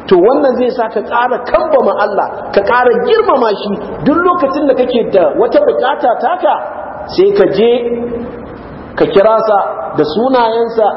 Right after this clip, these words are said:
da siffofinsa wanda zai amsa maka. In ba haka ba,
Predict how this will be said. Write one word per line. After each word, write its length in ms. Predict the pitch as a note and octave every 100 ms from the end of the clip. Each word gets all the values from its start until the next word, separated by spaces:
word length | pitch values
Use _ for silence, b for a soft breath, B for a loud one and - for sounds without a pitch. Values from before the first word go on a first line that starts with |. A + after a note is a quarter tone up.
| - -
da 120 | E3
siffofinsa 840 | - C4+ - C4+ C4+ C#4 C4+ B3 A3 - -
wanda 340 | D#3 A#3+ B3 G#3+
zai 220 | A#3 A#3+
amsa 420 | B3 C#4 D4+ A3 G3
maka. 300 | D#3 - - - - - - - - - - - - - - - - - - -
In 140 | G3
ba 120 | G3
haka 260 | F#3 A#3 A3
ba, 160 | F#3+